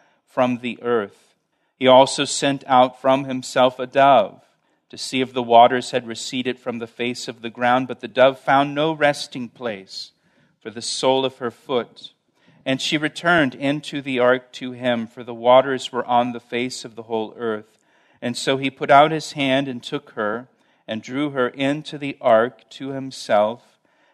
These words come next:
And he waited yet another seven days, and again he sent the dove out from the ark.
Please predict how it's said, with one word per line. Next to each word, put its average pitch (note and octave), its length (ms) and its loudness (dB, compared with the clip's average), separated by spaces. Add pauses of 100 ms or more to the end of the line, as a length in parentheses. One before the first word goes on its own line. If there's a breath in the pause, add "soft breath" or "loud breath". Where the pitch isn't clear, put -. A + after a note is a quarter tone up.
And A#2+ 140 -4
he C#3 100 -4
waited D3+ 380 2
yet C#3+ 180 6
another D3+ 380 4
seven C3+ 460 0
days, A#2+ 340 -2
and C3+ 80 -6
again C#3 380 0
he D3+ 120 -6
sent C3+ 360 -6
the C3 80 -10
dove B2 320 6
out B2+ 400 2
from B2 180 0
the B2+ 180 -14
ark. A2+ 520 -4